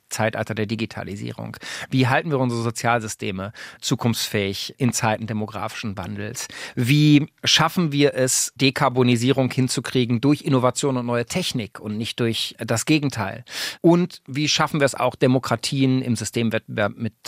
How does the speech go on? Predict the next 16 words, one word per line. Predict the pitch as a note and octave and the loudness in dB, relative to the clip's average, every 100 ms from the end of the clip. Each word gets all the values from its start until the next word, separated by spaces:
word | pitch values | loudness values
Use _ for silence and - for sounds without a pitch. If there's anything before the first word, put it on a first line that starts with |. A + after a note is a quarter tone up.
| - - | -8 -2
Autokratien | B2 A#2+ - A#2 A2 G2 G2+ G#2+ | 0 0 -2 -4 -2 -2 -2 -2
nicht | A#2+ A#2 | 0 4
nur | A#2+ G#2+ A2 A2+ A2 | 4 4 2 -4 -4
zu | - G#2+ | 0 0
bestätigen | G#2+ - A#2 | 2 4 4
und | C#3+ D3+ D3 D#3 E3+ - A2 - - | 4 2 0 0 -2 -4 -4 -4 -8
diesen | A2+ A2+ G#2+ A2 | -6 -2 0 0
Systemwettbewerb | G#2 - A#2+ G#2+ - G#2+ | -2 0 0 0 0 -4
zu | - A2+ | -4 -6
bewältigen, | G2+ G#2 A#2 D3 D3 | -2 -2 -2 -2 -2
sondern | B2 A#2+ A#2 A#2+ - - | 0 2 2 0 -4 -8
stärker | - C#3 D#3 C#3 | 0 0 0 -2
daraus | A2+ A2 | -2 -2
hervorzugehen | A2 - B2+ - A2 A2+ | -4 -4 -4 -4 -4 -4
als | G2+ - | -4 -6
vorher. | - C#3 - | -4 -4 -4